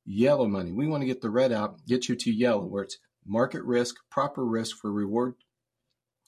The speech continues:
and we want it to be less risky. Cautionary, it's still not risk less.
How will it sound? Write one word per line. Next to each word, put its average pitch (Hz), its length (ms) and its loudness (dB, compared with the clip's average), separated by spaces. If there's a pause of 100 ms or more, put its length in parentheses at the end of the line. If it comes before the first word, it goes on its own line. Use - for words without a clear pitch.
and 135 120 2
we 135 80 0
want 135 220 0
it - 120 -8
to 117 80 -2
be 120 260 4 (420)
less 113 440 -2 (180)
risky. 120 480 -4 (460)
Cautionary, 131 680 -2
it's - 140 -12
still 143 200 -2
not 143 220 -4
risk 135 360 -2
less. 139 380 -4